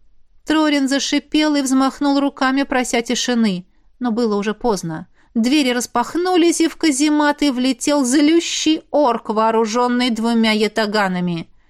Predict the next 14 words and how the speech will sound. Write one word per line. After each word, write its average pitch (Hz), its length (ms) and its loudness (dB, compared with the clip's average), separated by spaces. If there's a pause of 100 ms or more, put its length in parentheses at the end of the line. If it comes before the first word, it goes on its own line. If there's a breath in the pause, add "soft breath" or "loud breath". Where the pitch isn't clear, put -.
(640)
Увидев 214 460 -2
гномов, 247 500 0
охранник 285 580 -2
рванул 277 520 0
к - 80 -10
висящему 240 720 -2
на 233 140 0
стене 240 420 -2
сигнальному 233 680 0
рогу. 185 580 0 (720)
Неожиданно 311 540 0
раздался 294 500 0
тихий 269 340 -2
свист, 330 520 -2